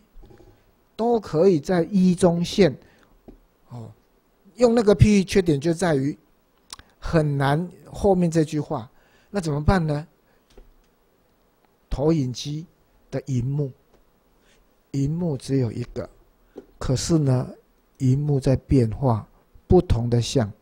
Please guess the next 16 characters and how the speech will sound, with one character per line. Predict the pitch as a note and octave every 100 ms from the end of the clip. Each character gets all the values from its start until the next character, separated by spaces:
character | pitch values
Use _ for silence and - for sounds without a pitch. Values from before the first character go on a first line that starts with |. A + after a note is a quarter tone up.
| _ - _ _ _ _ _
在 | - B2+
出 | - B2+
现， | A#2 B2 G#2 - _ _ _ _ _ _ _ _ _ _ _ _ _
这 | - C3+ B2
样， | A#2+ G#2 _ _ _ _ _ _ _ _
这 | - B2+
样， | A#2 A2 G2+ _ _
请 | - - C3
问 | D#3
有 | C#3 B2
没 | B2
有 | C#3
离 | B2 A#2
开 | A#2 C3 B2
镜 | - C3 A2
子？ | -